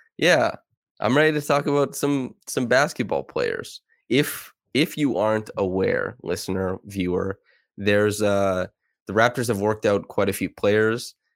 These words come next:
Uh, the list has changed a little bit, but if you want, you can go listen to myself and Francis Adu discuss twelve players, uh, that the Raptors could look at drafting. And also at the very start of that podcast, I list who the Raptors have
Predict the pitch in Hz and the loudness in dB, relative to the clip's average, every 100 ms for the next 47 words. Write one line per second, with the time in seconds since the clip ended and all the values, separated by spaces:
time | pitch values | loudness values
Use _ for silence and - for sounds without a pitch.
0 | _ _ 98 95 98 123 175 127 104 - | _ _ 0 0 2 0 0 -2 -2 0
1 | 101 107 113 113 110 117 - 95 92 - | -2 0 0 0 2 0 0 -2 -2 -4
2 | 101 - 101 90 101 107 135 202 - - | -10 -4 -4 -2 2 4 2 0 -8 -18
3 | _ - 107 123 113 127 117 120 113 104 | _ -10 -4 0 4 4 4 2 -2 -2
4 | 92 92 104 107 95 92 101 92 - 95 | -4 -2 0 0 -2 -4 -4 -4 -6 -8
5 | - 95 95 92 87 95 - - 95 92 | -6 -6 -4 -4 -4 -6 -6 -4 -4 -4
6 | - - - _ _ _ - 120 127 127 | -6 -8 -12 _ _ _ -2 4 6 6
7 | 120 - 107 98 92 87 - - _ _ | 2 -2 2 2 2 -2 -6 -10 _ _
8 | _ 90 87 92 - 92 92 - 87 87 | _ -4 -2 -2 0 0 0 0 -2 -2
9 | 92 - _ _ 131 110 110 110 98 98 | -8 -16 _ _ -2 0 0 0 2 2
10 | 107 143 156 - _ _ _ _ 98 98 | 2 0 -6 -12 _ _ _ _ 0 2
11 | 95 95 92 90 - - 101 104 104 101 | 2 0 -4 -6 -12 -4 -2 0 2 2
12 | 98 95 98 98 - - 92 92 90 - | 0 -2 -2 -2 -2 -4 -2 0 -2 0
13 | 87 - - - - 95 90 - - 92 | -4 -2 -4 -2 -4 -2 -2 -4 -8 -4
14 | 87 90 92 - 85 | -2 -2 -4 -8 -10